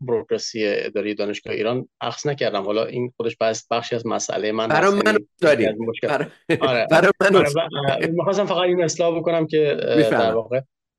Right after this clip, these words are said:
Speaker 1: اه، موجب سوء برداشت نشه. من، اه، به عنوان پروف اسیستنت در دانشگاه تدریس می‌کردم. اه، ممنون از شما. این توضیح ابتدایی رو گفتم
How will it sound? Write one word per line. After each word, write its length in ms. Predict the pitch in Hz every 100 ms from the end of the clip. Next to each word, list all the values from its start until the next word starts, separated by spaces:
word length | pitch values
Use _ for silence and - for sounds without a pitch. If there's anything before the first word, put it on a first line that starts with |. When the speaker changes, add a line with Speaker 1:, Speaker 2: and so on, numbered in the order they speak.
| 127
Speaker 1:
اه، 260 | 120 117
موجب 640 | 113 113 117 117 117 120 120
سوء 320 | - 127 117
برداشت 480 | 113 110 117 131 151
نشه. 320 | 147 - 147
من، 280 | 139 143 139
اه، 360 | 117 110 107
به 140 | 107 113
عنوان 260 | 113 127
پروف 320 | 131 131 117 -
اسیستنت 520 | - - - 104 98
در 240 | 92 92 -
دانشگاه 500 | - 104 - 110 - -
تدریس 340 | - - 131
می‌کردم. 500 | 156 - 160 160 160 - - - - - -
اه، 240 | 123 117
ممنون 340 | 113 117 127 139
از 180 | 135 -
شما. 360 | - 131 131
این 200 | - 123
توضیح 280 | 120 107 120
ابتدایی 280 | 117 107 110
رو 80 | 107
گفتم 440 | 113 113 113